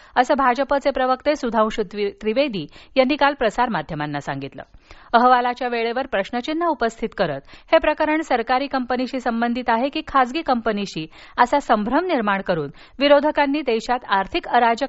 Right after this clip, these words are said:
निर्माण केल्याचा आरोपही त्रिवेदी यांनी केला आहे. नीट पीजी दोन हजार चोवीस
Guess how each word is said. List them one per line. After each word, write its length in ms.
निर्माण 380
केल्याचा 420
आरोपही 560
त्रिवेदी 440
यांनी 220
केला 280
आहे. 460
नीट 240
पीजी 300
दोन 220
हजार 240
चोवीस 360